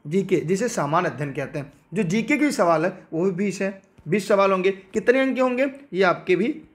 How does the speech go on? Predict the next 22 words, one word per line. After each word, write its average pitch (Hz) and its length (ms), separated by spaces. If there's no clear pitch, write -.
चालीस 160 360
अंक 135 160
के 220 60
हो 139 160
जाएंगे। 123 300
दूसरा 240 360
है 262 240
आपके 170 380
मैथ, 151 340
अगर 160 160
हम 156 80
बात 160 200
करें 208 180
जो 208 80
प्रारंभिक 156 540
गणित 139 320
है, 131 120
गणित 180 220
में 202 100
कौन 202 140
से 214 120
गणित? 220 320